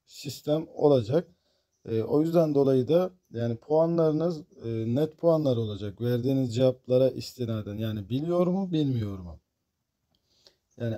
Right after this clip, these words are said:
ara yerde bırakacak yorumların, e, çok çok az olacağı söyleniyor. E, daha sonra inceleyelim.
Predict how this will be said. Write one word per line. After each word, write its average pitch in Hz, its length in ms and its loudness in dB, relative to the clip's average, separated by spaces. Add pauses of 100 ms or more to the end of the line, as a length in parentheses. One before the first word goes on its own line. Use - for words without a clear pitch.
ara 156 260 4
yerde 180 520 0 (100)
bırakacak 160 720 2
yorumların, 160 640 2 (500)
e, 120 140 -4
çok 175 280 -6
çok 180 240 -2
az 151 420 2
olacağı 139 720 0 (120)
söyleniyor. 143 880 0 (1500)
E, 113 60 -6 (460)
daha 156 200 4
sonra 131 580 -2 (800)
inceleyelim. 120 840 -4